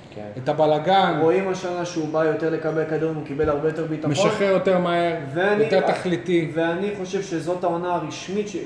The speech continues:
Speaker 3: אומנם בעונה שעברה הוא פרץ, אבל זאת העונה
Speaker 2: זאת
Speaker 3: שהוא ייתן
Speaker 2: העונה
Speaker 3: את
Speaker 2: של
Speaker 3: החותמת.
Speaker 2: מיכאל אוחנה.
Speaker 3: הוא ייתן את החותמת של,
Speaker 2: זאת צריכה
Speaker 3: של
Speaker 2: להיות העונה של מיכאל אוחנה, ו-, והנה, עצם זה שהוא לא יהיה נגד מאריבור ולי, מבחינתי זאת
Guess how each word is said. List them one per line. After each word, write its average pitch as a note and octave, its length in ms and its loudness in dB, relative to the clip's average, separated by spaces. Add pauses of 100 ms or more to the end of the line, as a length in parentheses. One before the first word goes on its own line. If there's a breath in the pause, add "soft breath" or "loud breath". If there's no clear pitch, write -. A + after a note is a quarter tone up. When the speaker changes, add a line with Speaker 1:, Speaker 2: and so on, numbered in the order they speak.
(180)
Speaker 3:
אומנם F3 360 -2
בעונה F3+ 320 2
שעברה E3+ 260 -2
הוא F3 140 2
פרץ, G#3 360 2
אבל D#3 160 -2
זאת G3 220 0
העונה G3 400 0
Speaker 2:
זאת - 40 -4
Speaker 3:
שהוא F3+ 120 4
ייתן F3+ 140 6
Speaker 2:
העונה F#3 160 4
Speaker 3:
את F3 60 4
Speaker 2:
של F#3 100 4
Speaker 3:
החותמת. F3+ 160 4
Speaker 2:
מיכאל E3 260 4
אוחנה. C#3 460 0
Speaker 3:
הוא E3+ 80 2
ייתן F3 160 -2
את F3 80 -2
החותמת F3 460 -2
של, D#3 220 0 (260)
Speaker 2:
זאת D#3 140 2
צריכה D#3+ 180 0
Speaker 3:
של D#3+ 60 2
Speaker 2:
להיות D#3 160 2
העונה D3+ 140 2
של D#3 140 -6
מיכאל D3 220 0
אוחנה, F3+ 340 2
ו-, E3 60 4 (380)
והנה, F#3 260 2 (520)
עצם D#3+ 500 2
זה D#3 120 0
שהוא D3+ 180 -2
לא D#3 80 4
יהיה D#3 140 4
נגד D3+ 240 2
מאריבור D3+ 500 2
ולי, C3+ 240 2
מבחינתי C3 480 -4
זאת C#3+ 160 0